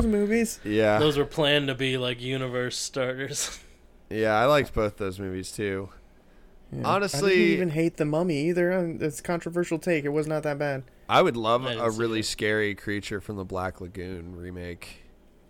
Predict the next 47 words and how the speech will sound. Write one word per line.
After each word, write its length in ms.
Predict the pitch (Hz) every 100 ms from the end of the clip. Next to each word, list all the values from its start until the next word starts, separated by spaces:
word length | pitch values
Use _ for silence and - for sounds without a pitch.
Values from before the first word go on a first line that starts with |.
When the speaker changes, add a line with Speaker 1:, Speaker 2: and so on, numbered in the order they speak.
| _ - - - -
Speaker 3:
We 100 | 127
got 320 | 127 147 175
it. 60 | 135
It's 100 | -
called 160 | 156 156
The 60 |
Shape 320 | 156 - 151
of 140 | 156 135
Water. 440 | 131 151 143 - -
Speaker 1:
<laughs> 40 |
It's, 540 | - 233 - - - 208
it's 160 | 185
not 280 | 160 156 131
scary 500 | - - 131 123 120
at 80 | 117
all, 300 | 113 107 104
but 280 | 117 117 -
Guillermo 460 | 147 180 165 147
would 140 | 143 139
be 140 | 143
the 100 | 139
guy 380 | 135 127 104 107
to 80 | 113
call 340 | - 127 110
for 140 | - 120
Speaker 3:
She 80 | 110
Speaker 1:
that. 100 | 196
Speaker 3:
fucks 260 | - 233 220
that 220 | 208 190
fish, 300 | 226 233 233
dude. 160 | 185 160
<laughs> 40 | - 117 208 262 240 254 - - -
Speaker 2:
Yeah, 160 | 120
Speaker 1:
That's 140 | 151 127
Speaker 2:
please, 240 | 143 165
Speaker 1:
scary 140 | 156 147
enough. 180 | 151
Speaker 2:
please 280 | 143 151 123
don't 260 | 110 120 120
make 200 | 110 107
me 140 | 110
watch. 480 | 107 101 98 - - - 101 -
I 120 | 117 117
d-, 220 | 117 147 131 127
like, 320 | 135 127 120
I 140 | 123 147
need 340 | 170 175 143